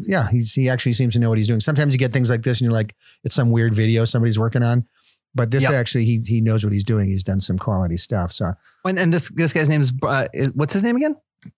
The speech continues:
Speaker 1: Uh, John.
Speaker 2: I-, is, uh, i-, is it possible that it, that this is Jon Favreau?
Speaker 1: You know, you, I can only hope.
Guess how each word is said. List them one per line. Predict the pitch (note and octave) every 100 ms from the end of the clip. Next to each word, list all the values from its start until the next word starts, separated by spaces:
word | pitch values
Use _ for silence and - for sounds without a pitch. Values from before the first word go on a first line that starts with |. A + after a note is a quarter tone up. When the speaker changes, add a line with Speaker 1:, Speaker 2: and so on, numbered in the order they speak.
| _
Speaker 1:
Uh, | - A#2 A2+
John. | G#2 B2 A2+ F2 D#2 _ _ _ _ _ _ -
Speaker 2:
I-, | G3
is, | F#3+ F#3+ F#3
uh, |
i-, | F3 E3 D#3+ D#3+ D#3+
is | E3+ E3
it | C#3
possible | E3+ F#3 F3+
that | D#3 D#3
it, | C#3 A#2+ -
that | C3 D3+
this | C#3+ C#3
is | C#3+
Jon | A#2+ D3+ C#3+
Favreau? | C#3+ C3+ A2 A#2 C3 B3 _ - - - _
Speaker 1:
You | -
know, | D#3+ F3+
you, | F3+ - -
I | D3+
can | C#3+ D#3
only | E3 F3
hope. | C3 G3 D4